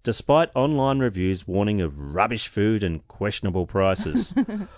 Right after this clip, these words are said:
Speaker 1: The cook, Fran Hodgetts, has long prided herself on her scones and her meat pies. She often tells visitors they are famous around the world.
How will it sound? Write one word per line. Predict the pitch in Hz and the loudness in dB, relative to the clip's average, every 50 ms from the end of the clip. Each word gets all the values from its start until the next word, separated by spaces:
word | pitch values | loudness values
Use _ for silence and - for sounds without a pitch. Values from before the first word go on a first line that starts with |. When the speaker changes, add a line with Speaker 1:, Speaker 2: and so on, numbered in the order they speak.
| - - - - | -20 -20 -14 -2
Speaker 1:
The | - 117 113 | 0 0 2
cook, | - - 208 196 202 - | 8 8 8 8 6 0
Fran | - - 139 143 151 147 135 | 0 4 4 4 4 4 4
Hodgetts, | 104 139 156 127 117 123 - - - - - - - - - - - | 4 4 4 4 2 -4 -4 -6 -10 -10 -10 -14 -20 -20 -20 -14 -2
has | - 127 120 123 | -2 -2 0 0
long | 131 165 202 220 220 185 | 0 0 2 0 -2 -4
prided | - - 180 185 202 214 208 170 | -4 2 4 4 4 4 4 4
herself | 160 131 117 - - 120 117 143 151 - - | 2 2 2 2 2 2 2 2 2 -2 -2
on | - 160 190 | 0 0 2
her | 180 190 180 | 2 2 0
scones | - - - - - 170 170 185 202 208 180 185 | 0 -2 -4 0 2 2 2 2 2 -2 -2 0
and | 175 175 180 | 0 2 2
her | 175 | 2
meat | 170 170 180 185 - | 4 4 2 2 0
pies. | - - 190 202 202 190 135 104 107 - - - - - - - - - | -2 -2 0 0 0 0 -2 -2 -4 -6 -10 -14 -16 -20 -20 -20 -20 -14
She | - - 277 - - | -4 -2 -2 2 2
often | 208 202 - 240 233 226 | 2 2 2 0 -2 -2
tells | - - - 180 185 190 185 156 123 | -2 -2 0 2 2 2 2 0 -4
visitors | 113 107 135 160 147 147 117 104 98 120 131 - | -2 -2 -2 0 0 0 2 2 0 0 -4 -6
they | - - 110 117 | -2 0 0 0
are | 120 | 0
famous | 120 - - 131 139 170 180 190 170 - - | -2 -4 -4 -2 -2 0 0 -2 -2 -2 -2
around | 127 120 120 123 135 | 0 2 2 2 2
the | 143 143 | -2 0
world. | 143 156 165 156 143 120 101 | 0 2 2 2 2 2 0